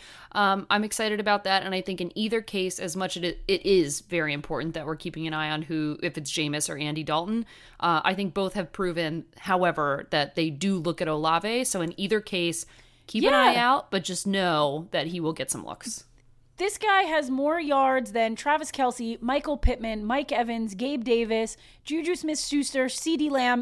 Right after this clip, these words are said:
Speaker 2: and Tyler Lockett, just to name a few. So
Speaker 1: Mm-hmm.
Speaker 2: we're, we're, he's in, he's, he's in a good spot.
Speaker 1: Yeah. Okay. I love it. I love it. Who else are you, uh, who else you starting?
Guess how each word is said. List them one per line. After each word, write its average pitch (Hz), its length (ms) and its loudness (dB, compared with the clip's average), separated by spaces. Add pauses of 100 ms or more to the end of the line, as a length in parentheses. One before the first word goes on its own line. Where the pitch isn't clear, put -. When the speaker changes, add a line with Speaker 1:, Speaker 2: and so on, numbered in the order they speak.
Speaker 2:
and 233 340 0 (200)
Tyler 247 320 4
Lockett, 214 400 4
just 277 280 2
to 277 40 4
name 220 240 2
a 196 60 0
few. - 400 -8
So 226 160 2
Speaker 1:
Mm-hmm. 214 480 4
Speaker 2:
we're, 285 200 8 (320)
we're, 311 120 2
he's 294 200 2
in, 294 200 2 (100)
he's, 285 380 0
he's 262 200 0
in 302 120 -2
a 285 40 -2
good 226 240 -2
spot. 226 380 -4
Speaker 1:
Yeah. 165 300 -8 (240)
Okay. 226 200 2 (440)
I 285 100 8
love 339 260 6
it. 226 300 0
I - 80 0
love 285 240 2
it. 214 140 0
Who 320 180 0
else 359 220 2
are 330 100 0
you, 294 460 2
uh, 262 480 4 (420)
who 269 80 -2
else 349 160 2
you 359 80 0
starting? 269 460 0